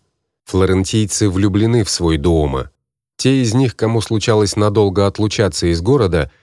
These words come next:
нередко жаловались на то, что нестерпимое желание снова постоять под его куполом в прохладной тишине вызывало у них лихорадку и мучительные видения.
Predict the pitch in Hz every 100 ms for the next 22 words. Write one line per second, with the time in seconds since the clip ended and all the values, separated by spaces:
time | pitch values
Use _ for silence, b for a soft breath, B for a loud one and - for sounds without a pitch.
0 | b 98 107 143 - 123 127 123 117 117
1 | 104 113 104 147 143 - - 113 117 107
2 | 117 107 120 113 107 95 107 107 98 98
3 | - 101 110 95 85 95 - 95 92 80
4 | 90 85 90 90 - 104 90 87 85 -
5 | 95 - 92 85 85 80 90 92 90 120
6 | 95 _ _ - 92 101 123 120 117 113
7 | - 104 92 95 95 117 - 90 73 b
8 | - 95 95 95 104 90 92 92 92 90
9 | 90 92 71 65 58